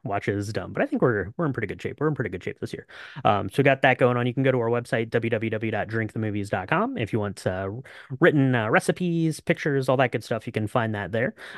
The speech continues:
Um, and you wanna make sure that you get subscribed to the podcast. We've got a lot of good stuff coming, uh, probably some Oscar stuff, uh, some old classics coming back to the theater we're gonna be, uh, talking about as well. So, Michaela, where can they do that?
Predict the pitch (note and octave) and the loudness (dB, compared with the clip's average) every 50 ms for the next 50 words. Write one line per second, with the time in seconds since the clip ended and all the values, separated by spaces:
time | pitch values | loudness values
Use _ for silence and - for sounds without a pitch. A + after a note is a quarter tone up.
0 | D#3 - A#2+ A#2 A#2 A#2 A#2+ - B2+ B2+ C3 B2+ C3 C#3 F#3+ B3 F#4 G4 C#4+ D#3 | 0 4 6 6 6 6 4 4 4 4 4 4 4 4 4 4 4 2 0 0
1 | - - A2+ G#2 A2 A#2 - C#3 B2 G#2+ A#2+ C3 A#2+ G#2 - A#2+ A2 - F#3 F3 | 2 0 0 2 2 0 0 0 -2 0 0 0 0 -2 -4 -8 -4 -2 0 0
2 | F3 F3 - - A#2+ - A#2 G#2+ F#2+ - G2 G2+ - - C3 B2+ C#3+ B2+ B2 B2 | 0 -2 -2 -4 -2 0 0 0 0 -2 -6 -6 -4 -2 0 2 2 2 4 4
3 | D3 D#3+ E3 C#3+ D#3 D3 C#3+ - - C#3+ - - D3+ C3+ C3 C3+ B2+ A#2 - - | 6 4 4 4 2 0 2 2 0 0 2 2 0 0 2 0 0 -2 -4 -6
4 | G#2 G#2+ G#2+ G#2+ - C#3+ C#3 C#3+ B2 - C3 B2 B2+ B2+ - C3+ B2 - - C3+ | -4 -4 -2 0 0 2 2 2 0 0 0 0 0 0 0 0 0 2 4 6
5 | B2 B2 A#2+ - - A2 G#2+ G#2+ - - D3+ D3 D3+ D#3 D#3 D#3 E3 D#3+ - - | 6 6 4 2 0 0 0 0 -2 2 4 6 6 6 6 6 4 2 0 0
6 | D#3 D#3+ E3+ E3 - F#3 E3+ - - - - F#3 F3 E3 D#3+ E3 D#3+ - F3 E3 | 2 2 2 2 0 -4 -4 -4 -6 -4 0 2 2 4 2 0 0 2 0 0
7 | D3 - E3 D#3+ D#3+ D#3 D3+ D3 D#3 D3+ D#3 D#3 C3+ - - - - - - - | 0 2 0 2 2 2 0 -2 -2 -2 -2 -4 -4 -6 -14 -20 -20 -10 0 4
8 | D3+ C#3 C3+ C3+ - F3 D3+ D3+ - E3 D3 C#3 C#3+ D3 C#3 C#3 - D3 C3+ B2+ | 6 6 6 6 6 4 4 4 4 4 4 4 4 2 2 0 0 2 2 2
9 | A#2+ B2 B2+ C3+ C3+ C#3 E3+ G3 - - C3 B2 B2 B2 - G3 A#3 G3+ E3+ D#3+ | 2 0 0 0 0 0 -4 -4 0 0 2 2 2 2 0 0 0 0 -2 -2
10 | D3 - D3+ C#3 C3+ D3+ F3+ D#3+ - | 0 0 0 0 2 2 0 0 -4